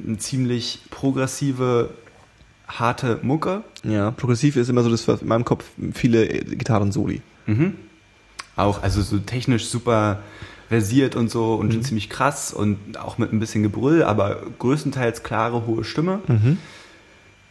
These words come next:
Speaker 1: Aus den U S A gefällt mir ganz gut. Seit zweitausend, ich glaube, es gibt die komischerweise schon seit zweitausendvier, aber das erste Album ist von zweitausendzehn.
Speaker 2: Mhm.
Speaker 1: Das ist self-titled und gefällt mir auch am besten. Und dann gab's noch eins zweitausendelf und zweitausendzwölf.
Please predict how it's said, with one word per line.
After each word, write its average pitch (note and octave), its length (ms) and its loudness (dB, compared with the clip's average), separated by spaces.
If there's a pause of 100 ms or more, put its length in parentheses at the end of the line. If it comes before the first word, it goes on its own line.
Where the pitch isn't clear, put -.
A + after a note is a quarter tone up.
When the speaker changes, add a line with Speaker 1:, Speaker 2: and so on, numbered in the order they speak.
(240)
Speaker 1:
Aus B2 200 -2
den A2 120 0
U A#2 60 2
S A#2+ 120 -2
A F3 260 2
gefällt D3+ 300 0
mir D3 100 4
ganz C#3 220 0
gut. - 400 -4 (220)
Seit B2 420 0
zweitausend, F#2+ 1000 -6 (880)
ich - 100 -8
glaube, D3+ 260 2
es D3 140 -2
gibt - 200 -4
die C3 60 -4
komischerweise B2+ 540 0
schon B2 180 -2
seit A2+ 200 0
zweitausendvier, A#2 1080 -2
aber A#2 160 4
das A2 140 -4
erste D#2+ 380 -4
Album A#2 200 2
ist A2+ 100 -4
von G2 140 -4
zweitausendzehn. A2+ 880 -4 (220)
Speaker 2:
Mhm. A2+ 480 4 (220)
Speaker 1:
Das G#2+ 140 -2
ist - 180 -6
self-titled D3+ 600 0
und A#2 120 0
gefällt A2 260 -2
mir D#3 200 4
auch A#2 80 0
am B2+ 120 0
besten. D3+ 500 -2
Und A2+ 120 0
dann A2+ 120 2
gab's A2 200 -2
noch A2 100 -6
eins G2+ 200 -4
zweitausendelf G2 460 -6
und G#2+ 100 -8
zweitausendzwölf. A2 1000 0